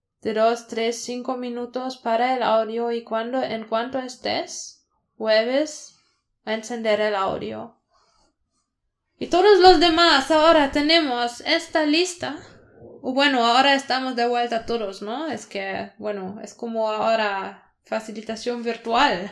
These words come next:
<laughs> Tenemos ahora una cara de la moneda.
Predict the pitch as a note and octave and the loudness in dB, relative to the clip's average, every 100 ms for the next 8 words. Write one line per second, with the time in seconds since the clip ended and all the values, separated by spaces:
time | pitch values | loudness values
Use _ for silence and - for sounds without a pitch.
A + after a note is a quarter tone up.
0 | - D4 C4+ - - - - - - - | 0 6 6 4 -14 -20 -20 -20 -20 -20
1 | - - - - C#4+ E4+ G4 F#4+ D4 D#4 | -20 -20 -4 4 6 8 8 8 8 6
2 | E4+ F4+ D4 C4+ E4+ E4+ D4+ D#4+ E4+ D#4+ | 8 10 10 8 4 4 4 6 6 6
3 | D#4 C#4+ C4 C#4+ - D#3+ G3+ F#3+ | 4 2 0 -2 -2 0 0 -2